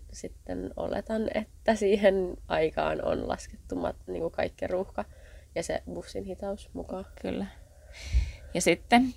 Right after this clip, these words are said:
Speaker 2: kun me päästiin sinne, niin sit meillä tuli semmonen yhden vaunun sellainen söpöjuna, jossa oli semmoset graffitit siellä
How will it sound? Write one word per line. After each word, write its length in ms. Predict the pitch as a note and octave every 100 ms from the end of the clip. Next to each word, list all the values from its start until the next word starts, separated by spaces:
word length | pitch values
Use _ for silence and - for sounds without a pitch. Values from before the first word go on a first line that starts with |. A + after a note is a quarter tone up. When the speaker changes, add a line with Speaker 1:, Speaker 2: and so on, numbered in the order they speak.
| -
Speaker 2:
kun 100 | -
me 40 | E3
päästiin 420 | D3+ E3 - D#3+
sinne, 380 | D#3+ D#3+ F3+ A#3 - - - - - - - - -
niin 100 | F#3+
sit 100 | F#3+
meillä 200 | F3 D#3
tuli 120 | E3
semmonen 320 | E3+ E3 - -
yhden 520 | G#3 F3+ E3+ D#3+ D3+
vaunun 500 | D#3 D#3+ - - G#3+
sellainen 640 | - - - F#3+ F#3+ G#3+ - - - - - -
söpöjuna, 680 | - - - E3 E3 G3+ B3+ B3+ - - - - - - -
jossa 280 | F3 - F3+
oli 120 | -
semmoset 580 | - G3+ G3+ G3+ - - G#3
graffitit 640 | A3+ G3 G3 - - G#3+ -
siellä 260 | - A#3